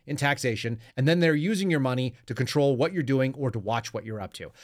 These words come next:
I wanna talk a little bit about something we found out. This is topic number, uh, seven.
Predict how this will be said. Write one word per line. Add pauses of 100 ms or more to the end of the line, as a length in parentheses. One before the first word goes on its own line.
(120)
I
wanna
talk
a
little
bit
about
something
we
found
out. (220)
This
is
topic
number,
uh,
seven.